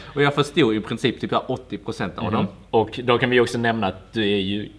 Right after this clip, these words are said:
Speaker 2: relativt insatt
Speaker 1: I Marvel-världen.
Speaker 2: i, i Marvel-världen,
Speaker 1: Ja.
Speaker 2: liksom.
Speaker 1: Och jag har läst lite serieböcker. Jag
Speaker 2: Comic
Speaker 1: kan lite.
Speaker 2: som
Speaker 1: Ja,
Speaker 2: Cinematic
Speaker 1: precis.
Speaker 2: World,
Speaker 1: Ja.
Speaker 2: liksom.
Speaker 1: Som jag fattar att, eh, till exempel Deadpool älskar Hello Kitty.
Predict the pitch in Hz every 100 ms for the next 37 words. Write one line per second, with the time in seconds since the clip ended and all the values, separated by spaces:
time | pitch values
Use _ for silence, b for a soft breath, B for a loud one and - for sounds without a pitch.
0 | - 98 135 113 143 - - 113 104 120
1 | 135 - - - - 120 110 131 95 87
2 | 90 120 123 117 110 104 98 95 98 95
3 | 135 135 135 101 - 98 98 - 101 92
4 | 85 - - 120 110 110 107 101 104 -
5 | 110 120 117 110 107 101 95 - 107 92
6 | 87 107 95 87 87 B - 135 127 123
7 | - 98 92 - 101 95 - 139 131 -
8 | 104 95 98 90 98 95 90 - 85 80
9 | 82 82 90 85 85 78 -